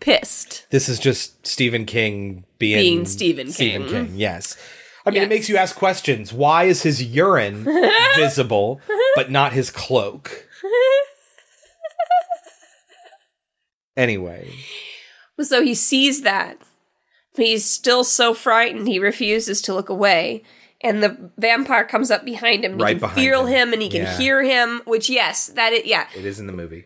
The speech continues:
Speaker 1: You turn around while you still can, I don't want you here, yeah. Uh, but in the story,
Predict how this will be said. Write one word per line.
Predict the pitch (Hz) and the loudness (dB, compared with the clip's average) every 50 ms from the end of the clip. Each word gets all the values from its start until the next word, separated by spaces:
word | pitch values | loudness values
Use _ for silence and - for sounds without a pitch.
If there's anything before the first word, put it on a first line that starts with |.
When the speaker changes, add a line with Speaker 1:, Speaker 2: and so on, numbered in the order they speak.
| _ | _
Speaker 1:
You | - - | -12 -6
turn | - 311 233 226 | 0 2 2 4
around | 226 226 202 220 214 | 4 4 2 2 2
while | 208 202 | 2 2
you | 190 185 | 2 0
still | 180 - - 220 185 185 | -2 0 0 0 0 0
can, | - - 208 190 180 175 | -2 -4 0 0 2 0
I | 175 | 0
don't | 170 175 175 175 - - | -2 -2 -2 -4 -2 -2
want | 190 196 196 - - | 0 0 0 0 -2
you | 214 | -6
here, | 208 175 175 | -8 -6 -4
yeah. | 185 190 - - - - - - - - - _ - | -4 -4 -4 -8 -18 -20 -20 -20 -20 -20 -20 _ -2
Uh, | - 214 196 - - | 0 2 2 2 0
but | 180 220 226 220 | 0 0 2 4
in | 226 226 214 208 | 2 2 2 -2
the | 208 | -2
story, | 208 - - 302 320 359 339 285 - 165 131 165 180 226 | -2 -2 0 2 2 4 4 4 2 0 0 -2 -4 -6